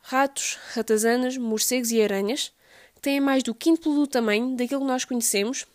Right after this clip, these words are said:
e que Gregor também conhecia. Nesse novo local chamado Subterra, Gregor descobre que é visto como um guerreiro, devido às profecias que foram feitas pelo fundador daquela cidade, aquela cidade subterrânea. E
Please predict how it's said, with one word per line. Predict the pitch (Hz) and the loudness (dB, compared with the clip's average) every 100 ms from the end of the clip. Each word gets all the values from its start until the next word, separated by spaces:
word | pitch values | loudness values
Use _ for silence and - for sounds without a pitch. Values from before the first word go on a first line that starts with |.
| - - | -18 -6
e | 277 | -6
que | - | -6
Gregor | 226 208 202 233 - _ - | 0 2 2 0 -4 _ -4
também | 277 214 | -2 0
conhecia. | 220 220 - 190 180 165 _ _ _ _ _ _ _ _ _ _ _ - _ _ | -2 -4 -4 -4 -8 -10 _ _ _ _ _ _ _ _ _ _ _ -20 _ _
Nesse | 254 277 - | 0 0 2
novo | 339 | 2
local | 320 - 226 | 2 4 2
chamado | 226 226 214 190 | 2 0 -2 -2
Subterra, | 196 - 185 180 247 - - _ _ | -4 -2 -2 -2 -6 -12 -20 _ _
Gregor | - 226 294 311 | -2 2 4 4
descobre | 311 - - 220 214 - | 0 -4 0 0 0 -8
que | - | -2
é | 254 | 0
visto | 269 285 - | 0 -2 -2
como | 277 269 | 0 2
um | |
guerreiro, | 262 220 196 180 - - | 0 -2 -2 -2 -4 -14
devido | 220 214 277 | -8 0 4
às | 302 - | 4 4
profecias | 269 - - 208 233 | -2 -4 -2 0 0
que | - | -2
foram | - 269 | -2 -2
feitas | 254 233 226 269 269 | 0 2 0 0 -4
pelo | - 247 | -2 -2
fundador | - 277 240 190 196 | 0 0 2 2 0
daquela | 208 208 247 254 | 0 0 2 2
cidade, | - 220 170 - - _ _ _ _ _ _ _ _ | 0 -2 -4 -6 -14 _ _ _ _ _ _ _ _
aquela | 233 285 320 | 0 2 2
cidade | 311 285 | 2 0
subterrânea. | 277 262 - 175 156 - _ - _ _ _ _ _ _ _ _ _ _ _ 254 | -2 -6 -8 -8 -10 -12 _ -20 _ _ _ _ _ _ _ _ _ _ _ 0
E | 247 233 196 | 2 2 0